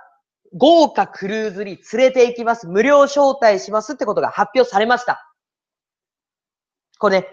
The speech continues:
来年二千十六年の五月の一日から八日までね、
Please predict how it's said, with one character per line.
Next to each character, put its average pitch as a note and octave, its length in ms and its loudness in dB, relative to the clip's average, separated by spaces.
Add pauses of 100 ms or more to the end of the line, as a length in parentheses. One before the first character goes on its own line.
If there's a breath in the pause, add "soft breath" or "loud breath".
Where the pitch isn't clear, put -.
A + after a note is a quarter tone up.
(140)
来 D4 340 2
年 C#4 320 -2
二 A3+ 120 -2
千 C#4+ 340 0
十 A#3+ 260 -2
六 C4+ 240 2
年 G3+ 240 -6
の F#3 120 0
五 G3 220 0
月 D4 280 0
の E3 120 -6
一 C4 300 -8
日 C4 240 -2
か F#3 140 -2
ら C#3 100 -2
八 G3+ 200 -2
日 G#3 120 -2
ま G3 120 -6
で D#3+ 100 -10
ね、 F#3+ 200 -2